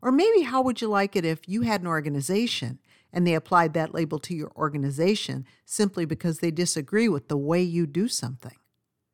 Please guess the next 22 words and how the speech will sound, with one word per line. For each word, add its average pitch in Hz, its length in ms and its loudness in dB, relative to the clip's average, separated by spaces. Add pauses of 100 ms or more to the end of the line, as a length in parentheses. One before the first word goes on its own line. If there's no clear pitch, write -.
(320)
We 170 160 2
need 175 160 2
to 185 80 -4
be 214 80 -4
careful. 254 880 0 (280)
We're 160 140 0
picking 196 400 2
up 190 180 2
some 147 380 -2
viruses 156 880 2
from 139 240 -6
the 143 100 -10
culture, 190 540 -2
and 139 260 -6
one 202 200 2
of 220 160 -4
them 151 180 -6
is 135 260 -4
slapping 190 680 -4
labels 147 600 0 (100)
on 139 180 -4
people 139 540 -6